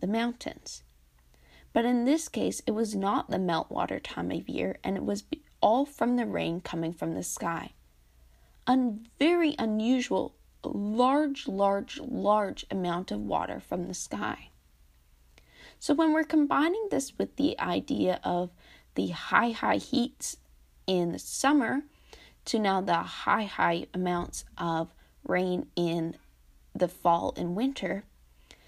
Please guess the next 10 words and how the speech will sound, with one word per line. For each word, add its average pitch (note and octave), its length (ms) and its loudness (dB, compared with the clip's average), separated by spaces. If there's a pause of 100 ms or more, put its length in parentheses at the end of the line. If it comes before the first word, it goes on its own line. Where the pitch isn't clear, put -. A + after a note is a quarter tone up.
(240)
does E4+ 200 2
that G4+ 260 0
seem D4+ 500 2
to B3+ 540 0 (720)
ring A#3 280 2
a C4 60 4
bell G3+ 300 2
for C#4 220 0
you C#4+ 540 2
or F#3 380 -2